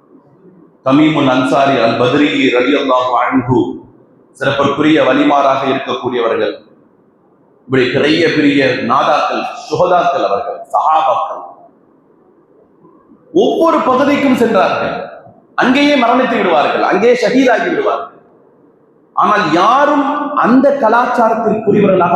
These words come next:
மாறியதில்லை. நன்கு நினைவு வைக்க வேண்டும். அந்த நாட்டின் பண்பாடுகளுக்கு, அந்த நாட்டின் நாகரிகத்துக்கு, அந்த நாட்டு கலாச்சாரமாக மாறவில்லை. முடிந்த அளவுக்கு இஸ்லாத்தை கொண்டு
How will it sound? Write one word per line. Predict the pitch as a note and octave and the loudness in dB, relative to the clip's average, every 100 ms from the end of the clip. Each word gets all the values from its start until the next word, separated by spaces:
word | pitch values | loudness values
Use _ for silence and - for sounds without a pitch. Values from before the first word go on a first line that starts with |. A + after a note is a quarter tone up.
| D3 | 0
மாறியதில்லை. | D3+ E3 D3+ A#2+ G2 E2 - - | 2 2 2 0 -6 -10 -16 -8
நன்கு | C#3 F#3+ E3+ | -4 -2 0
நினைவு | E3+ E3+ | 2 2
வைக்க | C3+ A2+ | 0 -4
வேண்டும். | G2+ - - _ _ _ _ _ _ _ _ _ - | -12 -16 -20 _ _ _ _ _ _ _ _ _ -8
அந்த | E3+ A3 G#3+ | -2 0 2
நாட்டின் | A3+ D4 D4 C4 | 0 0 2 2
பண்பாடுகளுக்கு, | A#3 A#3 A3 G#3+ F#3+ F#3+ - A3 G3+ | 2 0 0 0 0 0 0 0 0
அந்த | B3+ C4+ B3 | 0 0 2
நாட்டின் | C4 C4 A#3 G3+ | 0 -2 0 0
நாகரிகத்துக்கு, | A#3 A#3 A3 - F#3 F#3+ G#3+ | 0 0 -2 -2 -2 0 0
அந்த | G#3+ C4+ B3 | 0 0 2
நாட்டு | B3 C#4+ C4 A3 | 0 0 -4 -4
கலாச்சாரமாக | G#3+ A3+ A#3 G#3+ G3 F#3 - - | -2 0 0 0 0 0 -2 0
மாறவில்லை. | F3 F3 - A#2+ F#2+ - _ _ _ | 0 0 -4 -6 -10 -14 _ _ _
முடிந்த | C3+ F#3+ F#3 | -4 -2 0
அளவுக்கு | G3+ A3 - G3+ F3 | 0 0 -2 -4 -2
இஸ்லாத்தை | A3+ A#3 A#3+ A3 | 0 0 0 0
கொண்டு | G3+ F#3 | 0 0